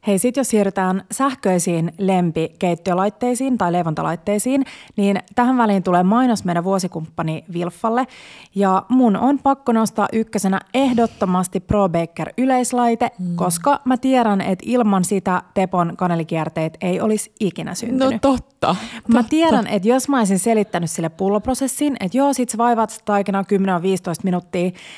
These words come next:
Speaker 1: niin mä tiedän, että se olisi ollut sille, ei, liian, liian niinku työlästä, en lähde tekemään tota.
Speaker 2: Mm, sanos muuta.
Speaker 1: Niin, joo.
Speaker 2: Se, että se on aina, aina, aina esillä,
Speaker 1: Mm.
Speaker 2: on myöskin mun mielestä aika iso juttu.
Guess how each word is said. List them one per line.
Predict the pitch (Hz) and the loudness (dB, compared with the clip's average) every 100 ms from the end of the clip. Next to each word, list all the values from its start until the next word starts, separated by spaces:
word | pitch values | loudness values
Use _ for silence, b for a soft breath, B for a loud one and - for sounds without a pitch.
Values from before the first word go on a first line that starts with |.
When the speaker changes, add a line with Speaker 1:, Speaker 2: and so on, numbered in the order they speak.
| B - | B 0
Speaker 1:
niin | 247 | 0
mä | |
tiedän, | 269 302 262 | 4 2 4
että | 202 - | 2 2
se | 208 | 0
olisi | 185 | 2
ollut | 180 165 | 0 0
sille, | 190 185 | -2 0
ei, | 269 277 220 | 0 0 0
liian, | 233 220 202 - | 2 2 0 -4
liian | 214 233 214 180 | -2 2 2 2
niinku | 175 180 | 0 -2
työlästä, | 214 202 180 160 - | 2 2 2 -4 -4
en | 185 170 | -2 -2
lähde | 156 160 | -4 -6
tekemään | 165 - 175 - | -8 -8 -10 -2
tota. | 185 170 | 0 0
Speaker 2:
Mm, | 165 165 175 | 0 -4 -8
sanos | - 165 160 - | -6 -4 -4 -4
muuta. | 160 151 - - - _ - | -8 -8 -12 -20 -20 _ -2
Speaker 1:
Niin, | 226 226 220 - - | 2 4 2 -2 -2
joo. | 233 180 160 - | 0 0 -2 -4
Speaker 2:
Se, | - 240 | 2 2
että | 254 | 4
se | 262 | 2
on | 208 - | 2 2
aina, | 208 247 285 285 254 226 214 | 2 4 4 4 6 4 2
aina, | 202 190 175 - | 2 2 2 2
aina | 165 147 139 143 - - | 0 2 0 -2 -6 0
esillä, | 175 - - 95 180 208 | 0 0 -6 -6 -4 -2
Speaker 1:
Mm. | 202 | 2
Speaker 2:
on | 180 | 4
myöskin | 175 180 185 196 | 6 4 4 2
mun | 165 | 2
mielestä | 160 160 156 | 2 0 -2
aika | 151 | -2
iso | 147 143 156 | -2 -2 -4
juttu. | 147 - - | -6 -2 0